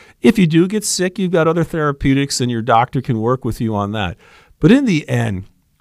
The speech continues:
believing we can stop this dead in its tracks, I think is a mistake, or that we can eliminate it, I believe is a mistake. That mandates, uh, on the people of Alaska and this country, I believe is a mistake.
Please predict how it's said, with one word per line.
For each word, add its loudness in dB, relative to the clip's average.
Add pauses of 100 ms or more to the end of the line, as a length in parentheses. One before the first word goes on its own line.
(480)
believing 4
we -2
can -4
stop 2
this -6
dead 0
in -2
its -8
tracks, -4
I 0
think -4
is -4
a -8
mistake, -8 (600)
or 0
that -2
we -2
can -8
eliminate -4
it, -20
I -6
believe -6
is -6
a -6
mistake. -10 (440)
That 4
mandates, -2 (100)
uh, 0
on -4
the -4
people -2
of -4
Alaska -4
and -6
this -8
country, -6
I -4
believe -4
is -6
a -10
mistake. -8